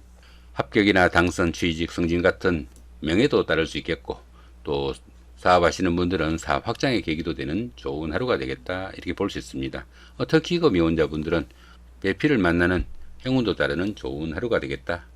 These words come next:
볼 수도 있겠습니다. 자, 구 일 날입니다. 반한살의 원진이고요. 이십일 일도 같은 기운입니다. 이 반한살 같은 경우에는 현역에서 물러나 정관의 우를 받는, 자, 그 정도의 기운으로 볼 수 있습니다. 그런데 보시면 이렇게 원진살이 함께하네요.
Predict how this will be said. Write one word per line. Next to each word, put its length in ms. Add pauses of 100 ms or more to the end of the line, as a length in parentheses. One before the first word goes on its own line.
(600)
볼 120
수도 360
있겠습니다. 540 (460)
자, 240
구 160
일 300
날입니다. 400
반한살의 500
원진이고요. 880
이십일 400
일도 240
같은 320
기운입니다. 580 (760)
이 120
반한살 420
같은 260
경우에는 380 (100)
현역에서 540
물러나 560
정관의 440
우를 200
받는, 500
자, 120
그 120
정도의 380
기운으로 320
볼 140
수 100
있습니다. 500 (840)
그런데 260
보시면 380
이렇게 200
원진살이 520
함께하네요. 840